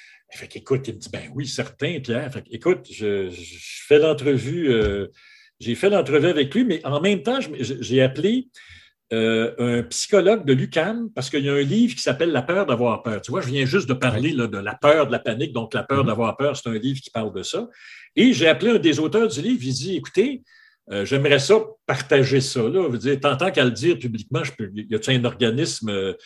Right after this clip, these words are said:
Speaker 1: avec lequel je pourrais partager ça, puis dans, dans le fond, que je pourrais aider ? Puis moi, sans, sans l'ombre d'une hésitation, il m'a dit Revivre, qui est maintenant Relief.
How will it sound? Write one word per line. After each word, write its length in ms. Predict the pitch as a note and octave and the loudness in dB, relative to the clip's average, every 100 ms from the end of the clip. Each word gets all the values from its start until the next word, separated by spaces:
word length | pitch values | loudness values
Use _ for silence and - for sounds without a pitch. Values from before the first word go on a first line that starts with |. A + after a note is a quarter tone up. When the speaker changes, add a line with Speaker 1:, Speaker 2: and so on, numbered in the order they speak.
| - - - | -20 -20 -8
Speaker 1:
avec 220 | G2+ A2 | -2 0
lequel 240 | A#2 - C#3+ | 0 2 0
je 80 | C3 | 0
pourrais 240 | A#2 A2+ | -2 -2
partager 460 | G#2+ - A#2+ G2+ G#2 | -2 -4 -4 -2 -4
ça, 220 | - C#3+ | 0 -2
puis 200 | C#3 G2 | -2 -10
dans, 120 | G2 | -10
dans 160 | F#2+ G#2+ | -6 -6
le 60 | G2 | -4
fond, 140 | B2+ | -4
que 100 | G#2+ | -6
je 80 | - | -6
pourrais 260 | A2 G#2 | -4 -2
aider ? 180 | F#2+ B2+ | -2 -4
Puis 140 | C3+ G#2 | -6 -8
moi, 160 | G2 F2 | -10 -10
sans, 340 | - A#2+ A2+ B2+ A2+ | -6 -4 -2 -2 -4
sans 240 | - A#2 | -6 0
l'ombre 400 | B2+ G3+ E3+ B2+ | 4 4 4 0
d'une 220 | A2+ G#2+ A#2+ | 0 -2 -4
hésitation, 500 | G2+ - G#2+ D#3+ F3 | -2 -4 -4 -4 -4
il 80 | |
m'a 120 | A#2+ G#2 | -4 -4
dit 300 | G#2+ C3+ C3 | -6 -8 -8
Revivre, 560 | - A#2 C#3 G#3+ F#3 B2+ | -2 0 0 -2 -2 -4
qui 140 | A#2+ | -4
est 40 | G#2+ | -6
maintenant 360 | G2 - G#2 | -6 -6 -6
Relief. 340 | F#2 E2+ C3+ | -6 -8 -10